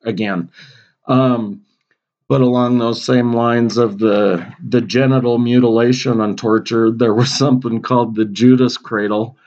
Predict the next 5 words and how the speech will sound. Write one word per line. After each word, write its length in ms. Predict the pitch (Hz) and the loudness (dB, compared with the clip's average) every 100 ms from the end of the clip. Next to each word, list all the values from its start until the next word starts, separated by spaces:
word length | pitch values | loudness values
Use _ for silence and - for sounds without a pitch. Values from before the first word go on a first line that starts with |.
| _ _ _ _ _ _ _ | _ _ _ _ _ _ _
which 280 | - - - | -4 -4 -2
basically 800 | 123 117 123 131 123 117 107 98 - _ _ _ _ _ _ | 0 0 -2 -6 0 2 2 0 -14 _ _ _ _ _ _
there's 300 | 127 127 117 | -2 -2 -4
a 60 | - | -10
pyramid 880 | - 120 147 135 107 101 98 113 | -8 -2 0 0 -2 -4 -4 -6